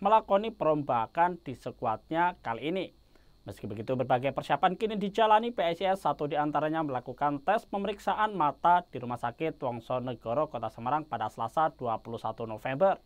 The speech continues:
Agenda pemeriksaan mata ini juga merupakan program tim pelatih di tengah jeda kompetisi pada ajang fifa Matchday.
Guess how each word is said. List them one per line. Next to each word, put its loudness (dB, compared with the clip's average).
Agenda -2
pemeriksaan -2
mata 0
ini -2
juga 0
merupakan 0
program 2
tim -2
pelatih 2
di -4
tengah -4
jeda -2
kompetisi -2
pada -2
ajang 2
fifa -4
Matchday. -2